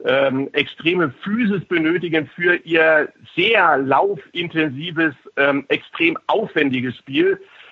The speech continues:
Es ist halt Wettkampf nur schwer zu simulieren in Trainingseinheiten, selbst wenn du natürlich in Profikadern dann auch elf gegen elf spielen kannst. Aber das ist nochmal eine andere Wettkampfhärte als das, was man auf dem Platz im Geschehen dann erlebt.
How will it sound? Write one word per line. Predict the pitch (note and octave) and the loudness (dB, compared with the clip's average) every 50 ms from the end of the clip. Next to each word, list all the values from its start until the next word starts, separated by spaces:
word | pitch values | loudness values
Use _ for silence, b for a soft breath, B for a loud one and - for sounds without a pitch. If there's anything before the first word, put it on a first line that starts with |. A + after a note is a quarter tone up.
| B B B B B B | B B B B B B
Es | - C3+ C3+ | -2 0 0
ist | F3+ F3 - | 0 -2 2
halt | F3 F3 F3 E3+ C#3 C3 B2 | 2 2 2 2 0 -2 -2
Wettkampf | E3+ F3+ - - - F3 F3+ F#3 F#3 - - - | -4 -4 -4 -2 -2 -2 0 0 -4 -6 -10 -10
nur | E3+ E3+ F3 F3 F3 E3+ E3+ E3+ E3 D3+ - _ _ _ _ | -6 -2 0 2 4 4 4 4 2 0 -4 _ _ _ _
schwer | - - - - - D#3 F3 G3 G3 - | -10 -6 -6 -2 0 2 2 2 0 0
zu | - F3 D3+ | -4 -6 -4
simulieren | C#3 F3 F3 E3+ D#3+ D3+ D3 F3 A3 A3+ F#3+ F3+ D#3 C#3+ C#3 C3+ C3 | -4 -2 -2 0 -2 -2 -2 -4 -4 -2 0 0 0 0 -2 -2 -4
in | B2+ - - C3 | -4 -4 -6 -6
Trainingseinheiten, | - - D#3 F3+ F#3 F3+ - E3 D#3 D3 D3 C#3+ C#3+ D#3 D#3+ - D3+ B2+ | -4 0 0 0 0 0 0 2 2 2 4 4 2 2 0 -2 -4 -2
selbst | D3+ D3 D3 _ - | -2 -2 -2 _ -2
wenn | D3 D3 D3 | -2 0 0
du | D3 D3 D3 C#3 | 0 0 0 0
natürlich | C3+ C#3 B2+ - D3 D#3 C#3 | 0 -2 -4 -2 -4 -6 -4
in | C#3+ C3 - | -4 -8 -6
Profikadern | - D#3+ D3 - - - - C#3 C#3+ C#3+ D3 D3 D3 C#3+ C3+ _ _ | -6 -8 -6 -8 -8 -2 0 2 2 4 2 2 0 -2 -6 _ _
dann | - C#3 C#3 C#3 | -2 0 0 0
auch | - - C3 C3+ C3 - _ _ - - - | 0 0 0 0 0 -2 _ _ -20 -14 -4
elf | - C#3 D3 D3+ | -2 0 0 0
gegen | - D3+ C#3 C#3 | 0 -2 0 2
elf | B2+ D3 G3+ G3+ - | 2 2 2 0 -2
spielen | - - C3 A2+ G#2+ | -4 -4 -4 -4 -2
kannst. | - G#2+ A2+ C#3 D#3+ - _ _ B B B B B B B B B - | 0 0 0 0 -2 -8 _ _ B B B B B B B B B 0
Aber | B2 C3+ C#3 C#3+ C#3 | 0 2 2 2 2
das | C#3 C3+ | 0 0
ist | D#3 E3 - | -2 -2 0
nochmal | E3+ D#3 D3 D3 C#3+ D3 D3 D3 D3 C#3+ C#3 _ - | 0 0 2 2 2 4 4 4 2 0 -2 _ -2
eine | C3 C3 - | 0 0 0
andere | - D3 E3 F#3 F3 E3 C3+ | 0 -2 -2 -2 -2 -2 -2
Wettkampfhärte | - - - - - D3+ D3+ C3+ - C#3 C3+ C#3 C#3+ C#3 D3+ C#3 C3 | -2 -4 -6 -2 -4 -4 -4 -2 0 2 2 2 2 2 2 2 2
als | B2+ C3 B2+ _ | 2 2 0 _
das, | - C#3 C3+ - | -4 -4 -4 -2
was | - C#3 B2+ - | -8 -8 -6 -2
man | C3+ B2+ B2+ - - | -2 -2 -2 -2 0
auf | - B2 C3 C3 A#2+ - | 0 2 2 2 -2 -2
dem | - C3 B2+ | -4 -4 -4
Platz | - - D3 D#3 - - - | 0 0 -2 -2 -2 -6 -6
im | - D3 C#3+ | -4 -2 -2
Geschehen | C3 B2+ A#2+ - - D#3+ F3 G#3 G3 E3 | 0 -2 -2 -2 0 0 0 2 2 2
dann | D3 B2 A#2 | 0 0 0
erlebt. | - A#2 A2 G2 A2 C#3 E3+ D#3+ | 0 -2 -4 -2 -2 -2 -4 -4